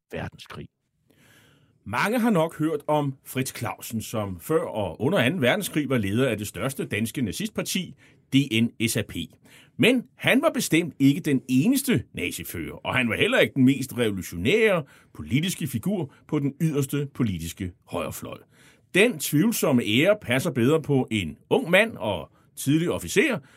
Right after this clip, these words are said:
som især københavnerne i datiden kom til at kende som Wilfred. Wilfred Petersen. I foråret tyve toogtyve udkom på forlaget Gyldendal en biografi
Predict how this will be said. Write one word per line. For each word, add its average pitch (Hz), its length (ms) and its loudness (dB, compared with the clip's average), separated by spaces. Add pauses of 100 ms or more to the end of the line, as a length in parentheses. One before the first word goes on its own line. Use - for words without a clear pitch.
(160)
som 160 200 -2
især 165 300 -2
københavnerne 139 680 2
i 147 100 -2
datiden 139 480 2
kom 135 200 0
til 143 260 0
at 143 100 -2
kende 117 280 0
som 120 340 0 (500)
Wilfred. 131 440 -2 (600)
Wilfred 180 500 4 (280)
Petersen. - 480 -6 (840)
I 160 60 -2
foråret 262 360 8
tyve 202 240 2
toogtyve 165 500 2
udkom 147 380 0
på 123 240 0
forlaget 110 460 2
Gyldendal 151 500 2
en 110 280 0
biografi 175 600 -6